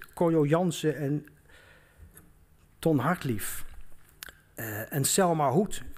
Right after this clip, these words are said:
kwam me-, met Eleven uitgevers en ook zij hielden mij weer aan het werk. Nee, Hetty, het is allemaal niet mijn schuld. Ik heb het gewoon aan het werk gehouden.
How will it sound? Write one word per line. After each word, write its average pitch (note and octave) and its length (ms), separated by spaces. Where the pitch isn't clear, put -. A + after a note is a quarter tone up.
kwam D#3+ 180
me-, E3+ 280
met D#3 240
Eleven F#3 440
uitgevers E3+ 640
en D3 120
ook B2+ 120
zij D#3+ 240
hielden D3 340
mij C3 220
weer B2+ 180
aan B2 100
het A#2+ 140
werk. A2 460
Nee, C3+ 160
Hetty, C3 240
het C3 120
is B2+ 120
allemaal C3 200
niet B2+ 140
mijn A#2 180
schuld. G#2+ 340
Ik A#2+ 60
heb - 80
het - 120
gewoon B2+ 220
aan A2+ 60
het G2 80
werk G#2+ 240
gehouden. G2+ 420